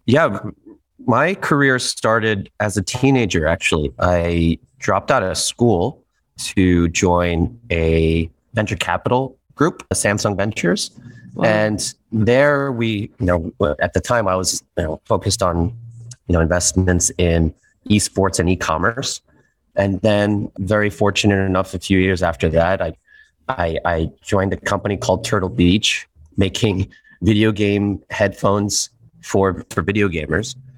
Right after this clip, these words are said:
Speaker 1: That company did extraordinarily well, thankfully. I got very fortunate. Then after that, I, I was part of the founding member of, uh, a brand called Grapes that was started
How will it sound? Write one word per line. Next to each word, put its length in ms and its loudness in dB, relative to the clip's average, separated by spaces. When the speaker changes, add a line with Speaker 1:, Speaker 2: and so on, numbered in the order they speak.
Speaker 1:
That 220 0
company 380 2
did 320 0
extraordinarily 600 0
well, 380 -4
thankfully. 500 0
I 80 -2
got 260 -2
very 160 0
fortunate. 640 0
Then 360 -2
after 240 -2
that, 160 2
I, 160 0
I 80 -2
was 120 0
part 200 0
of 200 -6
the 320 2
founding 280 0
member 540 -2
of, 300 -2
uh, 380 0
a 220 -16
brand 320 0
called 260 -2
Grapes 560 0
that 160 0
was 100 -4
started 380 -2